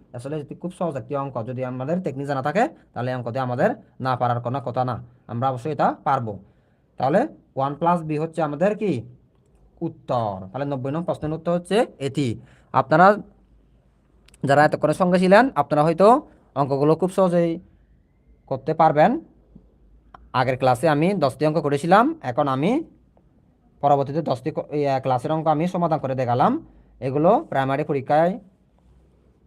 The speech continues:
এবারেও এসেছে, যদিও বা শোনা যাচ্ছে যে প্রাইমারির পরীক্ষা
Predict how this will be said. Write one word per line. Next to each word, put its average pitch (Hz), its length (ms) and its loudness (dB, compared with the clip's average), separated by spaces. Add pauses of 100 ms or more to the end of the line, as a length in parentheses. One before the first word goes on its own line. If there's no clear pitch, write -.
(400)
এবারেও 135 380 2
এসেছে, 165 240 -2 (200)
যদিও 131 320 -2
বা 139 100 4 (260)
শোনা 156 220 0
যাচ্ছে 147 260 -2
যে 202 60 4 (100)
প্রাইমারির 139 480 2 (480)
পরীক্ষা 139 380 4